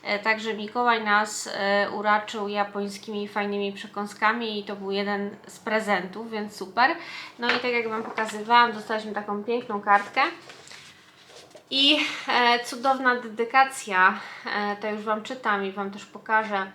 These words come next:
E, dla Ani, Grzesia i Zosi, moich ulubionych youtuberów, którzy, e, lubią próbować nowych rzeczy,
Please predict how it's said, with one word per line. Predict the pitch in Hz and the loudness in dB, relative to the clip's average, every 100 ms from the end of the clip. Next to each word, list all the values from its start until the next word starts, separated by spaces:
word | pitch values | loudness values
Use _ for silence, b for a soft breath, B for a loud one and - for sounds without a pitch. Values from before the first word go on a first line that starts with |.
| B B B B - | B B B B -10
E, | 202 202 196 196 - 202 | -4 0 2 2 -2 -4
dla | 220 214 - | 4 6 6
Ani, | 226 233 247 277 311 | 6 6 4 -4 -6
Grzesia | 254 240 233 233 202 | -4 0 0 -2 -4
i | 202 196 | -4 -6
Zosi, | 196 196 202 - 254 311 330 | -4 -4 -6 -6 -4 -6 -4
moich | 233 226 226 | 0 0 -2
ulubionych | 226 220 208 226 214 214 | -8 -6 -4 -2 -2 -6
youtuberów, | 208 208 196 196 214 294 349 | -10 -10 -2 0 2 -2 -4
którzy, | - 240 226 240 220 | -8 -8 -4 -2 -4
e, | 214 - 214 208 208 - | -6 -6 -4 -2 -4 -6
lubią | - 233 285 269 226 | -6 -4 -2 0 -2
próbować | 233 220 233 262 240 - | -4 0 2 4 2 2
nowych | 214 233 233 226 | 0 0 2 -2
rzeczy, | 202 190 185 247 | -2 -6 -6 -2